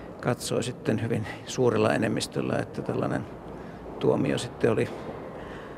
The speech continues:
loukannut siinä määrin kunnioitusta ja luottamusta eduskuntaa, että, että hänet silloin erotettiin, mutta tässähän ei etukäteen kannata mitään kantoja ottaa eikä pidäkään, vaan katsoa sitten, mihinkä oikeusprosessi johtaa.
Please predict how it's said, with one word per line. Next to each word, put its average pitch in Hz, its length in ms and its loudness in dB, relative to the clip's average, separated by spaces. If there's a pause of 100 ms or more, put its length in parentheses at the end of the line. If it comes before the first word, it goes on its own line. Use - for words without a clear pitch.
(120)
loukannut 120 440 8
siinä 117 200 6
määrin 117 280 4 (500)
kunnioitusta 120 560 2
ja 117 60 2
luottamusta 120 480 2
eduskuntaa, - 460 2
että, - 240 -2 (800)
että 123 260 0
hänet 120 220 2
silloin 123 280 6
erotettiin, 117 460 4
mutta 113 180 0
tässähän 113 400 4
ei 113 160 4 (160)
etukäteen 135 540 0
kannata 123 280 -2
mitään 127 400 -2 (500)
kantoja 127 380 2
ottaa 71 360 -2
eikä 71 140 -2
pidäkään, 69 500 2
vaan 71 200 4 (560)
katsoa - 300 2
sitten, - 180 0
mihinkä 120 260 4
oikeusprosessi 120 600 -2
johtaa. - 340 -6